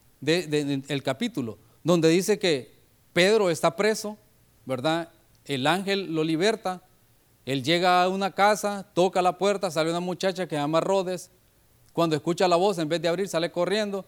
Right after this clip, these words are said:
le dice, "Es Pedro". Se cree, hermanos, ahí sale la mamá de él, María. Se cree que María era una mujer pudiente, influyente. Es más, algunos dicen que,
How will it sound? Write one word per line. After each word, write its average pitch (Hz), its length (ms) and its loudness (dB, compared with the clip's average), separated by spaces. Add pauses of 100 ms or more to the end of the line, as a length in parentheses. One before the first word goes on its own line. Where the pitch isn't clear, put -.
(260)
le 135 120 -4
dice, 165 240 -4
"Es 151 80 -4
Pedro". 196 460 0 (1700)
Se 175 260 2
cree, 208 460 4
hermanos, 160 560 0 (460)
ahí 156 160 2
sale 208 260 6
la 175 120 6
mamá 147 280 6
de 165 200 6
él, 185 200 -2 (160)
María. 131 480 2 (920)
Se - 180 0
cree 214 240 4
que 220 120 2
María 208 640 0 (120)
era 175 180 0
una 185 140 -2
mujer 185 580 -2 (380)
pudiente, 156 680 -2 (220)
influyente. 156 880 -2 (960)
Es 147 120 2
más, 180 300 6
algunos 160 560 2
dicen 202 460 -2
que, 160 360 -4